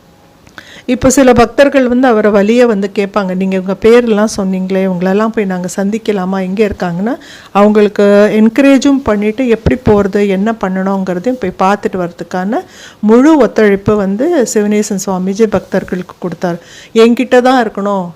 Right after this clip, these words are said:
நான் என்ன தான் நீங்க வந்து ம-, மதிக்கணும், என்ன தான் நீங்க பூஜை பண்ணணும், என்ன தான் நீங்க நம்பணும்" அப்படிங்கிறது அந்த ஒரு நான் அப்படிங்கிற வந்து இடத்து, வார்த்தைக்கே அவர் வாழ்க்கையில வந்து இடமே இருக்கல. அவர் வந்து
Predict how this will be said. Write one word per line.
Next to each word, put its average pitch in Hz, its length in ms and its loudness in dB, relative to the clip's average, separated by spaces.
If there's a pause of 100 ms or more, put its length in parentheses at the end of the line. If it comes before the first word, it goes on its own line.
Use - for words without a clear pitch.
நான் 196 260 0
என்ன 214 280 2
தான் 240 200 2
நீங்க 208 240 -2
வந்து 190 240 -4
ம-, 180 360 -4
மதிக்கணும், 190 500 -4
என்ன 185 240 -4
தான் 214 160 0
நீங்க 190 220 -4
பூஜை 196 380 -2
பண்ணணும், 180 260 -6
என்ன 180 200 -4
தான் 202 160 -2
நீங்க 180 220 -4
நம்பணும்" 185 500 -4
அப்படிங்கிறது 233 500 -4
அந்த 185 380 -4
ஒரு 175 280 -6 (360)
நான் 233 460 2
அப்படிங்கிற 196 520 -4
வந்து 190 320 -4
இடத்து, 185 680 -2
வார்த்தைக்கே 214 520 0
அவர் 185 300 -2
வாழ்க்கையில 185 480 -2
வந்து 202 240 -2
இடமே 180 480 -2
இருக்கல. 185 320 -6 (400)
அவர் 247 240 4
வந்து 269 320 4